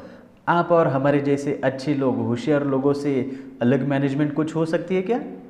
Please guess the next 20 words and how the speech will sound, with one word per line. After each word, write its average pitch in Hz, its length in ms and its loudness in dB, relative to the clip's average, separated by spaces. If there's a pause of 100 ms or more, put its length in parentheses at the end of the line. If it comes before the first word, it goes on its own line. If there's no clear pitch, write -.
(840)
नहीं 135 280 0
ना। 208 140 0 (280)
तो 147 120 0
हो 214 180 4
गया 247 160 6
पहला 208 220 2
point, 185 420 0 (380)
हम 185 180 2
हैं 202 500 -2 (200)
management। 120 760 0 (720)
Second, 165 760 2
second 196 360 2
वाला 190 160 6
point 180 280 2
है 180 80 4
हमारा, 175 540 0 (340)
क्या 175 140 6
लगता 185 280 4
है 185 100 6
हमें 185 520 -2